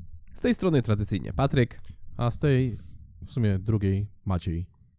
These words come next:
Speaker 1: To jest niby druga strona, ale tak naprawdę troszkę jest taka sama. Polecimy prosto do twoich uszu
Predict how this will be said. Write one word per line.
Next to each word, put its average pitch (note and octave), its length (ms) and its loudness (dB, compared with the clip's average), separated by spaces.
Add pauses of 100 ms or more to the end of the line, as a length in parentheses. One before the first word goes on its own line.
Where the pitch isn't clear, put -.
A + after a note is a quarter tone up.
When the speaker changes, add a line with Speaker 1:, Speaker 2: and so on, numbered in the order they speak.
(240)
Speaker 1:
To F#3+ 80 4
jest F3+ 120 6
niby D#3 180 8
druga F3 260 8
strona, C#3 360 4 (240)
ale G#3 180 4
tak B2+ 280 -2
naprawdę G#2+ 480 0 (160)
troszkę G#2+ 260 -2
jest G2 140 -4
taka - 180 -2
sama. B2+ 260 2 (460)
Polecimy E3 640 6 (680)
prosto A3+ 260 2
do D3+ 120 6
twoich A#3 340 4
uszu G2 400 4